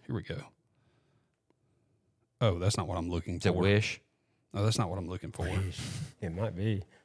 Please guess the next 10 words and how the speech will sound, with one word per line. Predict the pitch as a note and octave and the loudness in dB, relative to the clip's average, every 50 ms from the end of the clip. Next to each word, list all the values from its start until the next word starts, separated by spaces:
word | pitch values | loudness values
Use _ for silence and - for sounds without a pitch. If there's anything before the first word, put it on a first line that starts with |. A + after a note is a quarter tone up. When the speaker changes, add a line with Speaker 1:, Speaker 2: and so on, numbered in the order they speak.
| _ _ _ _ _ _ _ _ _ _ _ _ _ | _ _ _ _ _ _ _ _ _ _ _ _ _
Speaker 3:
Uh, | - D#3+ | 6 8
I | D#3+ E3+ | 10 10
mean, | E3+ F3 E3 | 8 10 10
if | D#3+ D3 E3+ D#3+ - | 10 8 6 4 8
you're | F3 F#3 | 8 8
including, | E3 C#3+ - - F#3 G3 F3 D#3 B2+ A#2+ | 8 8 6 4 4 8 8 8 8 8
like, | B2 A#2 A2+ G#2+ G2 - | 6 6 6 6 4 2
uh, | G2 G2+ G#2 F#2+ F2 D#2+ C#2 - - _ _ _ _ _ _ _ | 2 2 2 2 2 0 -2 -6 -12 _ _ _ _ _ _ _
e-commerce | D3 C#3+ - C#3+ D3 C#3 C3+ B2 A#2 A2+ G#2+ - - - - _ _ - _ | 6 6 8 6 6 8 8 8 8 6 4 2 -6 -12 -14 _ _ -10 _
from | - C3 A#2+ A2+ A2 G2+ | 2 4 4 4 2 0